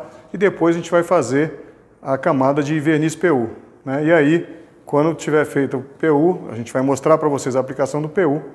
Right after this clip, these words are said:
e o resultado final. Muito bem, aqui está a peça já com o fundo P U aplicado e lixado.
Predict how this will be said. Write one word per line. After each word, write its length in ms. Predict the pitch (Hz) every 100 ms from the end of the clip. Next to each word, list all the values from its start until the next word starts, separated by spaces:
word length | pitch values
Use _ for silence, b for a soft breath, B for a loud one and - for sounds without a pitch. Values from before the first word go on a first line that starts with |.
| -
e 60 | 170
o 40 |
resultado 380 | 156 151 151 147
final. 480 | - 175 107 104 - - _ _ _ B B B B B
Muito 260 | 196 - 160
bem, 240 | 147 175 170 - 139
aqui 260 | 135 -
está 240 | 156 - 139
a 40 |
peça 420 | - 143 135 135
já 300 | 117 123 147
com 260 | 143 143 135
o 20 |
fundo 360 | 110 131 131 120
P 160 | 139
U 160 | 127 127
aplicado 520 | 127 135 131 120 120
e 40 | 143
lixado. 520 | 160 - 139 165